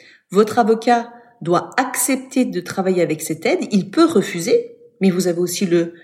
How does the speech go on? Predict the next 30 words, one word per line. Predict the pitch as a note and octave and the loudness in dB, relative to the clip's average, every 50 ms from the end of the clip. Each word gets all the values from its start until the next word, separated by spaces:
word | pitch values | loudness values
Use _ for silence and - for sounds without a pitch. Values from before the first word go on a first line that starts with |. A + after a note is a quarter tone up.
| _ _ | _ _
la | - E3 | -2 -2
liberté | F3 E3+ E3+ D#3+ F3 F3+ - - G#3 | -2 0 0 0 0 0 0 -2 -4
de | F#3 E3+ | -4 0
dire, | F#3+ A3 G3+ | 0 0 0
bah, | F3 D#3 D#3 | 0 -2 -2
si | - - - - A#3 A3 G#3+ G3+ | -4 -4 0 2 2 2 2 0
cet | - - - - A#3 A#3 A#3 | -2 -2 -2 -2 0 2 4
avocat | G#3+ G3 G3+ G3+ G3+ - A3+ A3 G3+ | 4 4 2 2 2 2 2 2 2
ne | F#3 E3+ | 2 0
veut | E3 E3 G3 G#3+ G3+ | 0 0 0 0 0
pas | A3+ G#3+ | 0 -2
travailler | G#3+ - - G#3 F#3+ G3+ G3 G3 | -2 -4 -4 -2 0 0 0 0
avec | F#3+ F#3+ F#3+ F#3+ F#3+ | 0 0 0 -2 0
l'aide, | F#3+ G3 G3 F#3+ - - - - - - _ _ _ _ | 0 2 2 2 0 -4 -8 -14 -18 -20 _ _ _ _
je | - E3+ F#3+ | -2 0 0
demande | F#3 D3+ G3 F#3+ F#3+ F#3+ F#3 E3 | 2 4 4 4 4 2 0 -2
un | D3+ D3+ D#3 E3+ | -4 -4 -2 0
autre | F#3+ G#3 A3+ - - - E3+ | 2 2 2 2 -2 -6 -8
avocat. | E3 D#3 D#3 D3+ - - D#4+ - - - _ _ - - _ _ - | -8 -8 -8 -8 -8 -10 -12 -12 -16 -20 _ _ -20 -20 _ _ -6
Mais | F3+ | -6
en | F3 E3+ | -6 -4
tout | - F3+ | -6 -4
cas, | - G3 G#3+ A#3+ B3 - - - - _ _ _ _ _ _ _ _ _ _ _ _ - - _ | 0 0 0 0 -2 -6 -12 -18 -20 _ _ _ _ _ _ _ _ _ _ _ _ -20 -8 _
vous | G3 F#3 F3 G3 A3+ A3+ A3 | -4 -2 0 -2 -2 -2 -4
pouvez | - A3 G#3+ G3 G3+ G#3 G3+ G3+ - - - - _ _ | -4 -2 0 2 4 4 4 2 -2 -8 -16 -20 _ _
faire | - - - A3+ A3+ A3 - - - - - | -12 0 2 4 4 4 0 -6 -14 -8 -6
appel | - F3+ - G#3+ F#3+ E3 | -4 -2 0 2 2 2
à | D#3 D#3 | 0 -2
cette | - - D3+ C#3+ - - | -4 -8 -10 -8 -4 -2
aide. | F#3 G#3+ B3+ - F#4 | 0 0 0 -2 -4